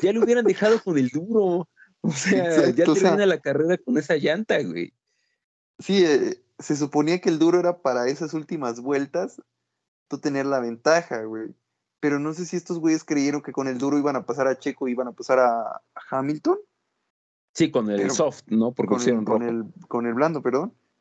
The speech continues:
Speaker 2: Este, pero
Speaker 1: No,
Speaker 2: pues
Speaker 1: y le
Speaker 2: es
Speaker 1: duró
Speaker 2: que
Speaker 1: como cua-, o sea, cuatro vueltas le recortó a Checo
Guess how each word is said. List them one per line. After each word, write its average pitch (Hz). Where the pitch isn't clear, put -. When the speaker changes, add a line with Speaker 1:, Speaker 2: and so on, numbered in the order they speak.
Speaker 2:
Este, 113
pero -
Speaker 1:
No, -
Speaker 2:
pues 143
Speaker 1:
y 120
le 117
Speaker 2:
es 113
Speaker 1:
duró 120
Speaker 2:
que 117
Speaker 1:
como 135
cua-, 135
o -
sea, 139
cuatro 170
vueltas 165
le 127
recortó 117
a 143
Checo 151